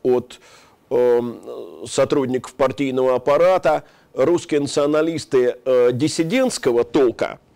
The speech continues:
э, открыто критиковали и советский строй, и советскую идеологию. Ну, м, несколько примеров. Вот так называемое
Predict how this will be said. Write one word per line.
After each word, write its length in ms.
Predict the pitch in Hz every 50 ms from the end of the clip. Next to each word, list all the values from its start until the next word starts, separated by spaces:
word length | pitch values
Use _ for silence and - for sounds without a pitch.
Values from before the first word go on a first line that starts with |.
| - - _ _ _ _ _ _ _ _
э, 280 | 131 127 127 123 127 120 - -
открыто 540 | 147 147 - - - 196 220 233 - 220 -
критиковали 720 | - 170 165 156 - - 165 156 156 175 185 180 180 170
и 220 | - - 160 165 156
советский 560 | - - 151 156 160 160 160 - - - 156
строй, 380 | 143 - - 214 226 233 220 -
и 180 | - 165 175
советскую 560 | - - 165 160 165 165 - - - 151 147
идеологию. 640 | 143 135 135 123 110 87 82 73 - 78 67 - - _ _ _ _ _ _ _ _ _ _ _ _ _ _ _ _ _ _ _ _ -
Ну, 480 | 127 139 143 156 208 262 269 - - -
м, 400 | 151 165 165 165 165 160 156 - - _ _ _ _ - - - _ _ _ _ _ _ _ _ _ _ _ _ _ _ _ _
несколько 640 | - 165 147 151 185 220 214 - - 196 175 - -
примеров. 640 | - 180 175 160 143 127 110 - 98 - - - _ _ _ _ _ _ _ _ _ _ -
Вот 220 | 120 156 226 220 -
так 160 | 190 170 -
называемое 720 | 175 147 135 165 175 185 190 190 180 175 170 160 156 151